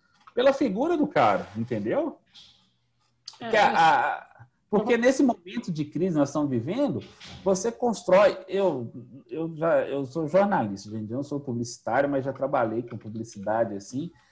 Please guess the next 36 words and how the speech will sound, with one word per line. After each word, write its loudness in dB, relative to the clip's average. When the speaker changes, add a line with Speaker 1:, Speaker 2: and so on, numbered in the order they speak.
Speaker 1:
você -12
construir -2
narrativas, -2
eu -10
construo -4
aqui -2
de -12
cabeça, 0
assim, -16
umas -8
quinze -6
diferentes -6
pra 2
bater 2
no, -2
no, -2
no -2
governo -8
Bolsonaro, -4
numa -2
campanha -2
que -6
você, -2
você -4
vai 4
batendo, 2
vai 8
batendo, -2
porque -8
você -6
vai 2
fazer, -2
porque -4
tá -2
o -6
momento -2